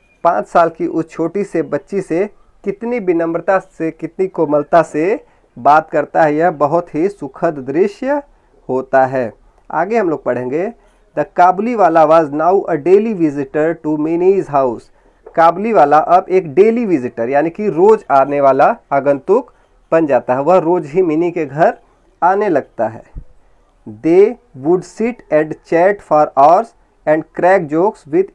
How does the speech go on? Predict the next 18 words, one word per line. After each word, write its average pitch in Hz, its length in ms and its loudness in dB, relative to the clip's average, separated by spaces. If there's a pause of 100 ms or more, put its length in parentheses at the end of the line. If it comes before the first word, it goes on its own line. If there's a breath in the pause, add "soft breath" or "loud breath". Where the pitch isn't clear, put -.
each 202 180 -8
other। 113 280 -4 (600)
They 190 260 4
would 196 180 0 (100)
sit, 180 180 0
वो 147 200 0
बैठते 151 540 0
थे, 202 300 0 (440)
and 156 200 -2
chat 196 280 2
for 175 200 0
hours, 151 280 2
और 175 200 2
घंटों 180 460 0
बातें 160 340 2
किया 156 320 -2
करते - 460 -4
थे, 160 280 -8